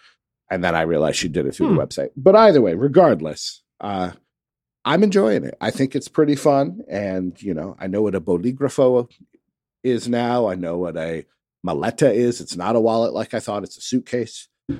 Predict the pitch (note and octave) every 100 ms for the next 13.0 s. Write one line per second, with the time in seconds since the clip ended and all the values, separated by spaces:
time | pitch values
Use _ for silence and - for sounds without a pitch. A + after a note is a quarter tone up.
0 | - A2+ A2 G#2+ G#2 - A2+ A2+ A2+ -
1 | A#2 G#2+ G2+ G#2+ G#2 F2 E2 - G#2+ A#2
2 | A#2 - C3+ - _ - C3 A2+ - D3
3 | D3 D3 E3+ - - A2 G2+ G2 - A2
4 | A2+ - - A#2+ G#2 G2+ G2 - _ _
5 | _ _ - G2 F#2+ A#2+ D#3 E3+ D#3+ C3+
6 | C3 A#2 A2 A2 G#2 G2+ - - A2 G2
7 | F#2 - - _ - - G2+ F#2 F2+ -
8 | F#2 E2 D#2+ D#2 B1+ - C#2+ B1 A#1 G#2+
9 | A2+ F2+ A2 A#2+ - C3+ A#2+ - C#3+ G#2
10 | - - _ _ _ _ G2 F#2+ F#2 F2
11 | F2+ F2+ - G#2 - - A2+ A#2+ A2+ A#2+
12 | B2 A#2+ A#2 A2+ A2 G#2+ F#2+ F#2+ G2+ E2